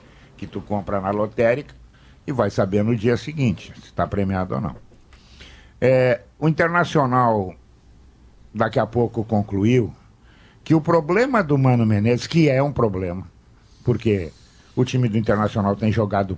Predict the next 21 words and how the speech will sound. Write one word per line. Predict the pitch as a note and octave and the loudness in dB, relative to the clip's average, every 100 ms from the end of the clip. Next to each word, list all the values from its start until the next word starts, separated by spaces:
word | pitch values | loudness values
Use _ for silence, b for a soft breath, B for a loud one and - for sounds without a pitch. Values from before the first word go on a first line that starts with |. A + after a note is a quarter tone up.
| - | -4
pouco | A#2 A2 A2 | -2 0 -2
na | G2+ F2+ | -4 -4
sua | G#2 G2 | -2 -2
mão, | F2+ G2+ G2 D#2 B B B - | 0 -2 -2 -4 B B B -2
também | D#3+ D3+ C3 D3+ E3 F3+ | 0 0 2 0 2 -2
por | C#3 C3 | 2 2
erros | B2 C3 G#2+ A2 - | 4 2 0 -2 -2
de | G#2+ | -4
escalação. | - G2+ F#2 F2+ - F#2 G2+ - - _ | -2 -2 -2 -4 -2 -4 -4 -8 -20 _
Eu | A#2 A#2 | 0 0
até | G#2+ G#2+ G#2 | 0 0 -2
disse | F#2 A#2 B2 G#2+ | 0 -2 -2 -4
isso | - F#2+ | -4 -4
pra | F#2+ E2+ | -2 -2
ele, | G2 F2+ | -2 -4
falando | - F2 F#2 F2 | -4 -4 -4 -4
com | F2 | -4
ele | E2+ E2 | -4 -4
semana | F2+ E2 E2 D#2 | -6 -6 -8 -8
passada. | D#2+ - E2 - - B B B B B B B B B B - - - - - - | -8 -8 -10 -10 -20 B B B B B B B B B B -20 -20 -20 -20 -20 0
E, | C#3+ D3+ D3+ D3+ C#3+ | 2 4 4 4 0